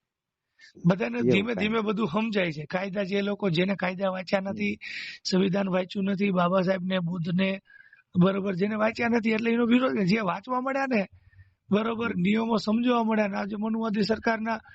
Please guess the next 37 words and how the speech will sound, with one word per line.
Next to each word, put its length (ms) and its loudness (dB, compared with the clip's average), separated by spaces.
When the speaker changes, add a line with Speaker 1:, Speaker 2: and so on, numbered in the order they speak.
Speaker 1:
અત્યાચાર 500 0
સહન 560 -2
જે 220 4
લોકોને 360 -2
ખબર 300 -2
પડવા 280 0
મળી 220 2
કે 60 0
આ 200 0
જે 140 -2
આપણી 320 -4
ઉપર 200 0
અત્યાચાર 480 -2
છે, 40 -2
આપણા 300 -2
મકાન 260 0
ડિમોલેશન 500 2
થાય, 120 0
આપણા 260 -2
મસ્જિદ 400 0
ડિમોલેશન 500 4
થાય, 180 0
આપણા 260 2
મંદિરે 400 4
ડિમોલેશન 540 0
થાય 180 2
છે. 140 -8
આ 100 4
જંગલેશ્વરમાં 680 0
થયું, 260 2
હાલો, 200 0
બધાય 300 0
સમાજને, 400 2
હિન્દુ, 300 2
મુસ્લિમ 400 2
બધા 300 2
હતા. 240 -2